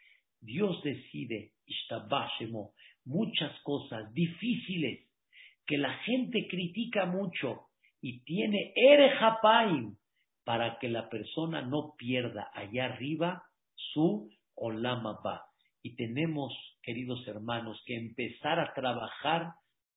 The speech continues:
nuestra mente, nuestro ser, nuestro sentimiento, empezar a pensar en ese Olam Abba.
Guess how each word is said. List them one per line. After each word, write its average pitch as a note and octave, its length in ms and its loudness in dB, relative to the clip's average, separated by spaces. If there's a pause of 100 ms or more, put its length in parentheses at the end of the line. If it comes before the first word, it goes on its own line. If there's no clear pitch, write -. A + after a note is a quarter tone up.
(100)
nuestra A#2+ 600 -4
mente, F3+ 720 -2 (420)
nuestro D#3+ 640 -2 (140)
ser, F#3 420 0 (240)
nuestro F3 560 -2
sentimiento, E3 1120 0 (240)
empezar B2 680 -8
a C3 140 -6
pensar C3 640 -8 (340)
en G2+ 260 -12
ese C3+ 500 -8 (220)
Olam A2 580 -6
Abba. G#2 360 -6